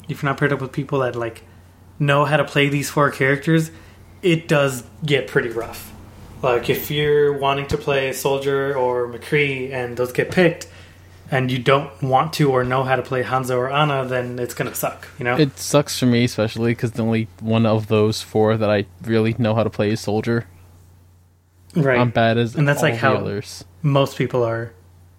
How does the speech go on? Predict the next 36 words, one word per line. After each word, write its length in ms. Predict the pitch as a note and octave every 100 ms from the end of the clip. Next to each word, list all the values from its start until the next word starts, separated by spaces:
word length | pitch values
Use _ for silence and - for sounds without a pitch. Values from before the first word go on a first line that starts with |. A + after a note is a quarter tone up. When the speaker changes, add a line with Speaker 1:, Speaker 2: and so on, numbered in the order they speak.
| _ _ _ _ _ _ _ _ _ _ _ _ _ _ _ _ _ _ _ -
Speaker 1:
Like, 180 | C#3+ G#3
you 60 |
know, 120 | F#3+
yeah, 280 | F3+ F3+ G3
you 140 | E3 D#3+
could 140 | D#3+
take 180 | F3 D#3+
this 120 | D#3+
opportunity 540 | E3+ D#3+ D#3+ D#3+ D#3 D3+
to 100 | C3+
learn, 460 | B2+ D#3 F#3+ F#3
but 340 | C3 C3+ C3 - -
on 100 | C3+
the 80 | A#2
harder 260 | C3+ D3+
difficulties, 640 | E3 E3 E3+ E3+ E3 F3+ D3
which, 340 | C3 B2 - - - - - -
like 200 | B2+ -
Jesse 240 | B2+ -
writes 180 | B2 A#2+
here, 120 | -
are, 420 | D3+ C3+ C3+ C3 - - - - - - -
yeah, 240 | F#3+ B2+
a 40 |
little 260 | C3 G#3 A#3
too 240 | A#3+ A#3+
hard. 300 | F#3+ F3+ B2
Like, 180 | A#2+ A2+ - -
Overwatch 480 | D3+ D#3+ G3 G3 F#3+
goes 140 | - F3
a 20 |
little 200 | F3+ E3+
overboard 420 | E3 D#3 C3 B2+
with 120 | B2 A#2+
their 120 | B2
difficulty. 560 | D3 C#3+ - B2 -